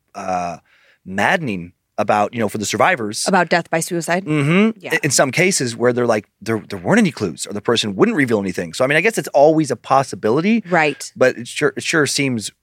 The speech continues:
Speaker 1: remote in
Speaker 2: Yeah.
Speaker 1: this, in this example, because it sounds like he was a loving life, and, but I guess, yeah, but I guess you never know what people are dealing with internally.
Speaker 2: Absolutely. Well, I think, I, that,
Speaker 1: But then
Speaker 2: that
Speaker 1: why, but then why wouldn't the body turn up?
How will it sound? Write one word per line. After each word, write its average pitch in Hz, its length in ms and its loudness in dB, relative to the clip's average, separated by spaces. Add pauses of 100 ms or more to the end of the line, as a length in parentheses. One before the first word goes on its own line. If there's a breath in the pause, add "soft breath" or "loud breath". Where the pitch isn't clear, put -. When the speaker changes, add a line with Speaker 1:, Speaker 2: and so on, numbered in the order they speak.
(140)
Speaker 1:
remote 110 580 -2 (180)
in 185 80 2
Speaker 2:
Yeah. 151 120 4
Speaker 1:
this, - 100 -8
in 113 60 -4
this 107 120 -2
example, 92 400 -4
because 92 420 -2
it 85 60 -14
sounds 135 300 -2
like 117 160 2
he 123 100 -2
was 110 160 -2
a 95 180 2 (840 soft breath)
loving 113 240 0
life, 185 360 2
and, 90 300 -6 (100)
but 101 100 -6
I 123 80 -6
guess, 143 180 -6
yeah, 139 100 4
but 101 100 -2
I - 20 -4
guess 113 180 -2
you 110 60 -6
never 107 160 -2
know 104 140 0
what - 160 -6 (180)
people 104 240 -4
are 92 140 -2
dealing 98 360 -8
with 92 140 -8
internally. 92 420 -6
Speaker 2:
Absolutely. 185 760 0
Well, 175 120 4
I 185 60 2
think, - 180 -4
I, 180 80 0
that, 170 280 0
Speaker 1:
But 185 100 2
then 240 80 4
Speaker 2:
that 220 40 -2
Speaker 1:
why, 226 120 6
but 175 140 -2
then 202 100 2
why 185 100 6
wouldn't 170 120 0
the 123 80 -2
body 175 200 4
turn 98 160 -10
up? - 140 -18